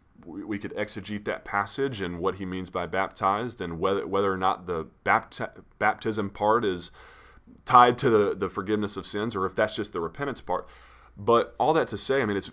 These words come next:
it's clear biblically that the example is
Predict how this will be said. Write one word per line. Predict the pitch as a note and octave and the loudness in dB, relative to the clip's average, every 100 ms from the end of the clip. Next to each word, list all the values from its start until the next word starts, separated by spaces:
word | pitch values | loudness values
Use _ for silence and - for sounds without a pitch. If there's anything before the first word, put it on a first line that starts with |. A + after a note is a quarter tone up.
| - | -12
it's | G#2+ | -12
clear | - - C3 C#3+ D#3+ D#3+ D3+ - - E2+ | -14 -8 -4 -2 -2 -4 -10 -20 -20 -4
biblically | A2 D3 A2 - D#2 D2+ F#2 G2+ - F#2+ | 0 2 0 -2 -8 -8 -8 -12 -16 -6
that | F2+ - | -6 -4
the | F#2+ | -6
example | F2 E2 F#2+ A2 B2 C3+ - | -6 -6 -4 -4 -4 -6 -4
is | F#2+ E2 D#2+ E2 | -4 -4 -6 -12